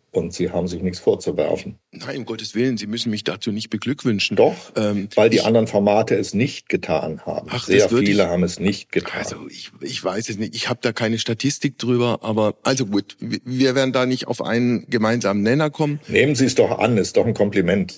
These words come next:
Speaker 2: Also gut, muss,
Speaker 1: <laughs>
Speaker 2: muss ja auch nicht sein.
Speaker 1: Gut.
Speaker 2: Uli Jörges, was diese Bild-T-V-Geschichte angeht, äh, ich erinnere mich, als wir vor einem Jahr miteinander gesprochen haben,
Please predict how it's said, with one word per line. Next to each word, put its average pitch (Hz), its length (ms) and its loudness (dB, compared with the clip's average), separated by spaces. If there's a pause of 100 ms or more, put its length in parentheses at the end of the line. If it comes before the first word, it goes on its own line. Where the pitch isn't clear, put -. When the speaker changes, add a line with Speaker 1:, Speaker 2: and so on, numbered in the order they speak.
Speaker 2:
Also 98 280 2
gut, 87 320 0
muss, 135 260 4
Speaker 1:
<laughs> - 120 0
Speaker 2:
muss 123 240 2
ja 127 100 2
auch 104 100 0
nicht 101 160 -2
sein. 120 220 4
Speaker 1:
Gut. - 120 -10 (360)
Speaker 2:
Uli 123 200 2
Jörges, 113 540 0 (300)
was 104 640 -2
diese 117 240 2 (880)
Bild-T-V-Geschichte 117 1120 0 (140)
angeht, - 960 -2
äh, 101 260 -4
ich - 200 -2
erinnere 175 440 2
mich, - 320 -2
als 113 200 -4
wir 110 100 4
vor 110 140 0
einem 107 160 4
Jahr 135 280 2
miteinander 110 440 0
gesprochen 123 540 -2
haben, 131 260 0